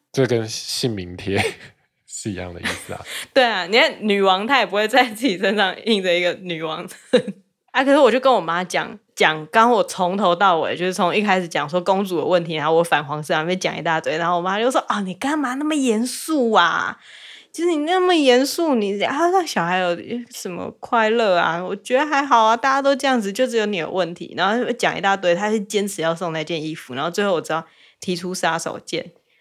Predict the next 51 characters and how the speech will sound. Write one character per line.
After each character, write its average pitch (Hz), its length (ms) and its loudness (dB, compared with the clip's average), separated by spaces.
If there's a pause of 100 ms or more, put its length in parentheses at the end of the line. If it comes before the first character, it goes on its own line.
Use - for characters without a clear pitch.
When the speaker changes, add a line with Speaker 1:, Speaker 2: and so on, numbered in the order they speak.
Speaker 1:
对。 - 100 -8
Speaker 2:
在 226 80 4
这 226 240 2
里 - 120 -6 (540)
给 165 320 4
各 214 260 0
位 226 220 6
爸 202 240 4
爸 175 140 4
妈 170 160 0
妈 170 180 -2
参 165 280 -2
考： - 220 -4
如 196 120 -2
果 240 100 8
你 185 140 0
真 190 160 -2
的 185 60 0
不 190 120 -4
想 175 180 -4
要 147 80 -2
长 170 280 -8
辈 165 160 0
在 175 140 0
送 165 280 -2
上 170 160 -4
面 170 220 -6
印 170 100 -6
有 170 120 -6
公 165 280 -6
主 - 280 -12
或 170 140 2
者 165 60 0
其 165 220 -8
他 160 180 -4
卡 - 160 -10
通 170 180 -6
图 160 120 -6
案 160 160 0
的 147 80 -6
衣 165 100 -6
服 - 180 -14
给 - 140 -10
你 - 140 -8
的 - 80 -12
话 156 140 -4
呢， - 180 -10
你 - 80 -10
就 170 120 -6
说 165 360 -4 (800)
：“啊， 170 320 2